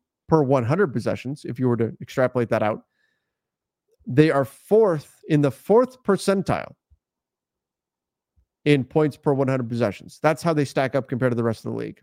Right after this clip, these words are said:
offensively right now. Now, again, small sample size. They're still learning each other.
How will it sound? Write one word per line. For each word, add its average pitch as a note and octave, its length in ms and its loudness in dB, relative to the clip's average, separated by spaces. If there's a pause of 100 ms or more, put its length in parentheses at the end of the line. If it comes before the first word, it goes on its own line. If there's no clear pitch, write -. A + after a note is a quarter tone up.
(140)
offensively B2 500 -2
right B2 220 -4
now. - 180 -10 (360)
Now, B2+ 100 4
again, C3 300 -2 (180)
small A2 260 -4
sample D#3 340 0
size. D3+ 360 0 (280)
They're A2 100 -12
still A#2+ 200 -4
learning C#3 300 2
each C3 140 -2
other. C3 260 0